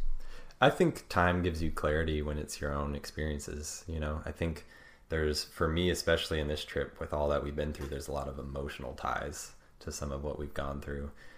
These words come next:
and a lot of kind of personal attachment to our narrative, which at the end of the day, my story might not be the one that's gonna connect with the most people,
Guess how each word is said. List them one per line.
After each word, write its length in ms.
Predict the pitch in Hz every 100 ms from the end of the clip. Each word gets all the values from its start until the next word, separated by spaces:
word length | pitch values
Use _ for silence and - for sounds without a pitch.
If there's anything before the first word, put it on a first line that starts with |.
| - -
and 500 | 76 73 71 71 - -
a 120 | 78
lot 200 | 73 71
of 120 | 73
kind 120 | -
of 80 | 69
personal 400 | - 85 - 78
attachment 560 | 71 - 71 - 76 -
to 140 | -
our 60 | 69
narrative, 600 | 69 69 69 67 - - - - - - -
which 520 | 80 76 - - - - -
at 180 | 76
the 100 | -
end 100 | 82
of 60 | 78
the 40 | 73
day, 640 | 110 104 90 85 82 78 - - - - - - - -
my 300 | 80 82 87
story 720 | - - 82 78 78 76 76 -
might 280 | 80 78 76
not 260 | 76 71
be 160 | 80 76
the 100 | 71
one 540 | 71 71 71 71 73 71 -
that's 200 | 71 -
gonna 220 | 73 71
connect 540 | - 76 67 - -
with 220 | 71 69 -
the 60 |
most 360 | 69 69 69 -
people, 400 | 80 - -